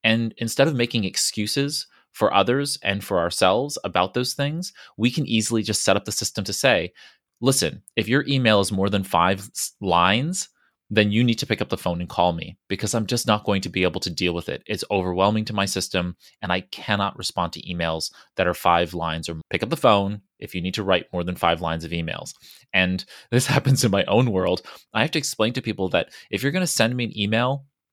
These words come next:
don't send me one email with fifteen points in each of them, because it's very difficult for me to respond to all fifteen points at once.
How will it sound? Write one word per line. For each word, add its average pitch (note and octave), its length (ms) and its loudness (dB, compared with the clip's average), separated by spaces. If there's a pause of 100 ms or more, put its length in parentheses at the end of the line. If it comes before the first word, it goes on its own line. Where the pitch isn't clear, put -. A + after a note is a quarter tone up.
(480)
don't D3 180 4
send D#3 180 4
me B2+ 120 2
one G2+ 340 2
email F#2 460 2 (220)
with G2+ 260 4 (180)
fifteen A2 640 2 (800)
points A2 440 4
in - 200 -10
each F#2+ 200 0
of F2+ 140 -4
them, B1 280 -2 (340)
because A2+ 220 2
it's A2+ 120 -2
very A#2 240 6
difficult A#2+ 420 0
for - 100 -12
me G2 80 -2
to F#2+ 120 0
respond F#2+ 360 2
to G2+ 80 -4
all G2 220 4
fifteen G2+ 340 -6
points - 320 -6
at - 80 -10
once. G2+ 480 0